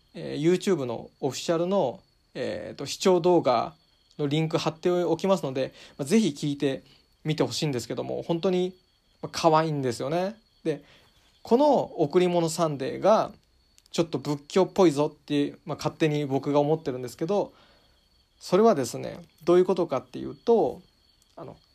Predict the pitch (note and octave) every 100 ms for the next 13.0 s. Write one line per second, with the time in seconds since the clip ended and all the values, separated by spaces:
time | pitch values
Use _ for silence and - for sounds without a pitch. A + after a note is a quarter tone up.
0 | - C4 A#3 D#4+ C#4+ - B3 A3+ - G3
1 | F3+ F#3+ _ _ _ _ _ _ _ _
2 | _ _ _ E3+ C#3 C#3 C3+ D3 C#3+ C3+
3 | C3+ F#2+ A#3+ A#3 - - D#3 D#3 D3 D3
4 | G#2+ E2+ - - E3+ D3+ B2+ B2 B2+ C#3+
5 | C#3+ B2 A2+ - - C#3 B2+ - - -
6 | C3 D3+ E3 _ _ _ _ _ _ -
7 | C#3+ - F3+ A3 A3+ A3 _ A#3 A3 C#3+
8 | E3+ F3+ _ - D#3 F#3 F3+ C#3 B2+ -
9 | C#3 - A3 D3+ G3 _ _ _ _ _
10 | _ _ _ _ _ _ _ _ _ _
11 | _ _ _ _ _ G3 D#3+ - A#3+ F#3
12 | C#3+ - F3+ - - C#3 C#3 G#3 G3+ -